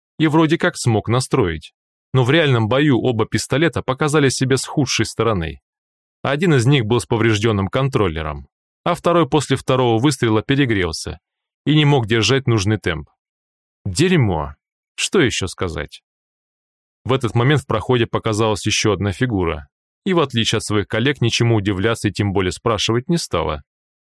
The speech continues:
Тапок лишь чудом ушёл от длинной очереди. Иглы просвистели всего в нескольких сантиметрах от его головы. Тапок не медлил и ответил.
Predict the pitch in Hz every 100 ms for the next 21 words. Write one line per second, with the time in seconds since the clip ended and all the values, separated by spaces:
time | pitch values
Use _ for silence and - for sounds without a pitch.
0 | - 175 - - 156 - 160 107 101 -
1 | 107 101 95 110 117 139 - 87 80 78
2 | 76 _ _ _ _ _ - 123 123 139
3 | 170 - 120 - 123 117 - 117 110 107
4 | 117 117 104 - - 110 98 101 104 -
5 | 123 - 110 101 98 92 85 82 76 71
6 | 76 _ _ _ _ _ _ _ _ -
7 | 127 120 - 113 107 92 104 107 110 104
8 | 92 87 82 80